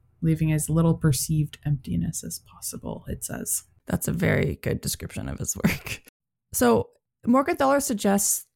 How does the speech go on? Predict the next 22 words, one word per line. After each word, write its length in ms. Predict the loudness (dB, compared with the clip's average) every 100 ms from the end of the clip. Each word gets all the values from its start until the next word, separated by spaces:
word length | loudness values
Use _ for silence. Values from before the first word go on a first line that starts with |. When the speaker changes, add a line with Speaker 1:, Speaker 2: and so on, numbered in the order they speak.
| 0
Speaker 2:
that 380 | 4 6 4 2
it 120 | 0
represents 720 | 2 2 2 4 4 2 0 -4 _ 4
pansexualism. 1160 | 4 6 4 4 2 2 2 4 4 2 -2 -2 _ _ _ _ _ -20 -20 _
And 240 | 2 4 4
the 80 | 2
term 360 | 2 2 2 4
pansexualism 880 | 4 4 2 2 2 4 4 2 -2 0
is, 240 | 0 -2 0
was 140 | 0
different 360 | 2 2 2 0
back 220 | 0 -2
then 300 | 0 0 0 0
than 100 | 0
it 100 | 2
is 140 | 0 0
now. 280 | -2 -4 -6 _ -20 -20 -20 -2
Back 200 | 0 2
then, 640 | 4 4 6 6 4 4 -2 _ _
it 220 | 2 2
meant 420 | 6 6 4 0 0
that 480 | 2 4 2 -2